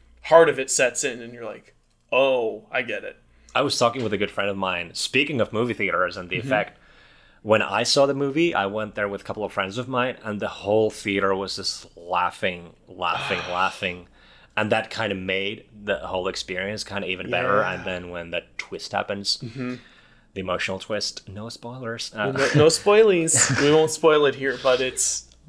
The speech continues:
Speaker 1: yeah,
Speaker 2: Yeah,
Speaker 1: it
Speaker 2: there
Speaker 1: hits,
Speaker 2: are,
Speaker 1: it
Speaker 2: there
Speaker 1: grabs
Speaker 2: are,
Speaker 1: you.
Speaker 2: yeah. And then it's a complete silence.
Speaker 1: But you, but you, like, feel
Speaker 2: And
Speaker 1: that
Speaker 2: that,
Speaker 1: silence.
Speaker 2: yeah.
Speaker 1: Like, you could just feel everyone in the room just,
Speaker 2: Kinda
Speaker 1: like
Speaker 2: sharing that experience, and it's, it's a unique experience.
Speaker 1: Yeah.
Speaker 2: It's inter-, 'cause it, I mean, in theater we say that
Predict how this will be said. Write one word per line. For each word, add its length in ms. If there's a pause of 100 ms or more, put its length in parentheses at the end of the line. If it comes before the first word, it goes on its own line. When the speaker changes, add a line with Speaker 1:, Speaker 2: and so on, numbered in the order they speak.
(240)
Speaker 1:
yeah, 240
Speaker 2:
Yeah, 80
Speaker 1:
it 40
Speaker 2:
there 120
Speaker 1:
hits, 200
Speaker 2:
are, 120
Speaker 1:
it 60
Speaker 2:
there 80
Speaker 1:
grabs 280
Speaker 2:
are, 40
Speaker 1:
you. 180
Speaker 2:
yeah. 360 (800)
And 140
then 140
it's 180
a 40
complete 400
silence. 580 (1080)
Speaker 1:
But 120
you, 260
but 180
you, 60
like, 160
feel 260
Speaker 2:
And 80
Speaker 1:
that 60
Speaker 2:
that, 140
Speaker 1:
silence. 180
Speaker 2:
yeah. 360
Speaker 1:
Like, 120
you 100
could 80
just 160
feel 240
everyone 380
in 80
the 80
room 380 (100)
just, 120
Speaker 2:
Kinda 160
Speaker 1:
like 80
Speaker 2:
sharing 340
that 120
experience, 540
and 100
it's, 180
it's 180
a 40
unique 340
experience. 600
Speaker 1:
Yeah. 180
Speaker 2:
It's 140
inter-, 240
'cause 220
it, 220
I 100
mean, 200
in 220
theater 420
we 160
say 300
that 320